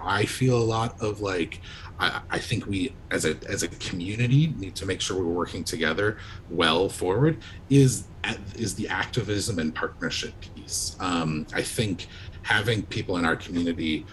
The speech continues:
who are actively engaged in, in work that is, um, uh, a, a, a, addressing justice issues, I think for us,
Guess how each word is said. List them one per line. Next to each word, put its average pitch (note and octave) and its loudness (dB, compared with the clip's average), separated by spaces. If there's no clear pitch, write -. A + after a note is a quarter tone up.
who F2 0
are D#2 2
actively F2 0
engaged D#2 -2
in, D2 -2
in D#2+ -2
work E2 0
that D#2+ -2
is, D2 0
um, D2+ -8
uh, D2 -4
a, D#2+ -4
a, F2+ -6
a, - 0
addressing G#2 2
justice E2+ 2
issues, A2+ 2
I E3 2
think - -4
for F2 -6
us, - 4